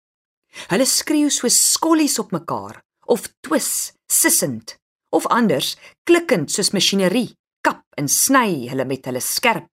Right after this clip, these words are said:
bekke die omringende stilte stukkend. En verder gebruik hulle lelike woorde soos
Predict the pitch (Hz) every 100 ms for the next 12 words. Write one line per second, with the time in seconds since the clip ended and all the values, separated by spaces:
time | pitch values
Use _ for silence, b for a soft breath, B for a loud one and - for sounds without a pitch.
0 | - 175 175 143 131 127 160 175 170 -
1 | - 180 156 170 - - - 123 107 -
2 | _ _ _ _ _ _ _ _ _ _
3 | - 131 - 226 269 135 b b - 147
4 | 139 127 139 131 139 151 160 127 135 131
5 | - - 117